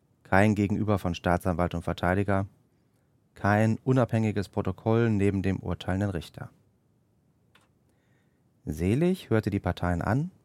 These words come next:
befragte die Zeugen, wog ab, sprach das Urteil und hielt alles selbst schriftlich fest. Das erklärt auch den ganz eigenen Charakter dieser Protokolle.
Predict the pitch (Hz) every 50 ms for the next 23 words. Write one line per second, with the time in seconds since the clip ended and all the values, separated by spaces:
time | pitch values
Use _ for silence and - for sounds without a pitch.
0 | _ _ _ _ _ _ _ _ _ _ _ _ _ _ _ _ - - - -
1 | 92 92 95 - - 90 - 90 - - 123 120 117 117 117 117 117 120 120 117
2 | - _ _ _ - 90 87 85 - - - 117 - - _ _ _ _ _ _
3 | _ _ _ _ _ _ - _ - 92 82 - - 87 - - - 110 113 -
4 | - 117 110 107 110 113 117 - _ _ _ _ _ _ _ _ _ - 131 151
5 | 165 - - - 120 113 107 - - - 104 92 92 101 104 110 110 - - -
6 | _ _ - - 80 78 82 82 95 107 - - - - - _ _ _ _ -
7 | - - - - - - 101 113 - - - - 73 - - - _ _ _ _
8 | _ _ _ _ _ _ _ _ _ _ _ _ _ _ _ _ _ _ _ _
9 | _ _ _ _ _ _ _ _ _ _ _ _ _ _ _ _ _ _ _ _
10 | _ _ _ - 131 143 - - 143 143 - - 143 139 135 127 131 131 127 -
11 | - - 117 113 117 117 110 107 110 123 151 151 - - _ - 113 110 127 123
12 | 123 117 113 - - 92 92 95 - - 104 98 92 95 98 - - 107 - 113
13 | - - - 76 71 67